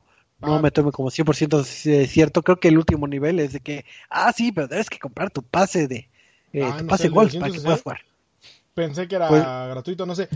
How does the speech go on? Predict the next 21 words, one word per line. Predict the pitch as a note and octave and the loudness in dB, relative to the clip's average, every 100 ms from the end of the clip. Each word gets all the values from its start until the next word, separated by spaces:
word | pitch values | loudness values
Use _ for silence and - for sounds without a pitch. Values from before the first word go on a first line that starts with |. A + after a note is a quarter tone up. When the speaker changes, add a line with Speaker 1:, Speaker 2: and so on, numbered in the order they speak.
| D3+ - | -10 -8
Speaker 2:
Eh, | D#3+ D#3 D3+ | -6 -6 -2
tengo | G#3 A3 | 0 2
ahorita | G#3 G#3+ | 2 -2
desbloqueado | D#3+ D3 F3+ | -4 -6 -6
hasta | E3 | -6
el | D3+ | -8
ciento | E3+ | -10
cincuenta. | E3 E3 E3+ | -12 -12 -6
Te | G#3 | -2
digo, | G#3+ | -2
no | G3+ A#3 | -2 -2
lo | C4+ | -2
he | |
jugado | G#3+ G3+ G#3 | -2 -2 -4
tanto. | - E3 E3+ A#3 E4+ F4+ - _ _ _ _ | -8 -10 -8 -8 -8 -14 -20 _ _ _ _
Creo | F#3 G3 | -8 -6
que | A3+ | -6
llegué | E3+ D3+ | -6 -6
a | D#3+ | -6
la | F3 | -6
segunda | D3+ C3+ D3+ D#3 C#3+ A#2+ A#2 | -8 -12 -8 -8 -8 -10 -16